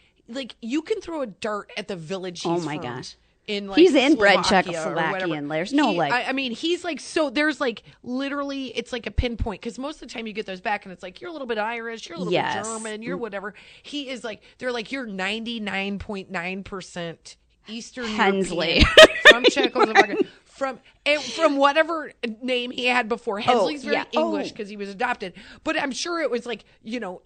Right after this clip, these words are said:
Speaker 1: i-, i-, something with a Z.
Speaker 2: So, a lot
Speaker 1: So
Speaker 2: of consonants.
Speaker 1: he,
Speaker 2: We know
Speaker 1: he,
Speaker 2: that much.
Speaker 1: a
Speaker 2: Yeah.
Speaker 1: lot of consonants. So he goes, <laughs> so my dad, so my brother, or my brother, no, my son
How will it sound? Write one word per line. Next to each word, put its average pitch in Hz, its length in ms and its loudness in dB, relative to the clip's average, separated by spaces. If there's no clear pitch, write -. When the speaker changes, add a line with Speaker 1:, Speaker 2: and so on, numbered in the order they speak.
Speaker 1:
i-, 214 400 -14
i-, 220 60 -14
something 240 340 -8
with 220 140 -6
a 208 80 -4
Z. 180 360 -6
Speaker 2:
So, - 100 -4
a - 20 -8
lot 233 220 6
Speaker 1:
So 302 60 4
Speaker 2:
of 302 60 2
consonants. 233 680 0
Speaker 1:
he, 226 80 -8
Speaker 2:
We 202 60 0
know 202 120 2
Speaker 1:
he, 196 60 2
Speaker 2:
that 180 260 4
much. 147 480 -4
Speaker 1:
a - 60 -2
Speaker 2:
Yeah. 185 120 4
Speaker 1:
lot 277 140 2
of 294 60 -6
consonants. 226 640 -8
So - 360 -10
he 247 220 -12
goes, 254 400 -2
<laughs> - 260 -20
so - 200 -8
my 240 160 -4
dad, 226 340 -8
so - 120 -8
my 226 140 -6
brother, 202 380 -8
or 214 120 -6
my 170 180 -8
brother, 147 300 -12
no, 160 160 -10
my 190 540 -6
son 214 640 -6